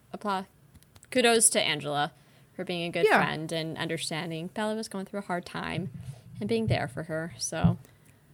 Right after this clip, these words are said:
Speaker 1: we stan Angela.
Speaker 2: Basically, yes. Angela and Charlie. <laughs> And also Carlisle, I guess, if he, well, he's, he's the least problematic vampire in my opinion, but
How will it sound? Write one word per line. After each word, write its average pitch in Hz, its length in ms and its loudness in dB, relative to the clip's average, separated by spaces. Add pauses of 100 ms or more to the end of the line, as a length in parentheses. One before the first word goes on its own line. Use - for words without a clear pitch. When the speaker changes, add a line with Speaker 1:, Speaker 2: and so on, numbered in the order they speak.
(120)
Speaker 1:
we 214 60 -2
stan 214 340 4
Angela. 170 480 2 (960)
Speaker 2:
Basically, 196 580 6
yes. - 340 0
Angela 190 500 6
and 180 160 6
Charlie. 143 520 4
<laughs> - 60 -12 (440)
And 214 160 12
also 196 280 8
Carlisle, 147 500 4
I 156 120 4
guess, 156 260 2
if 170 140 -2
he, 160 260 2
well, 160 240 0 (1160)
he's, 277 360 4
he's 247 240 6
the 175 120 6
least 147 300 2
problematic 156 640 4
vampire 156 480 4
in 160 100 4
my 165 140 4
opinion, 175 560 4
but 160 200 2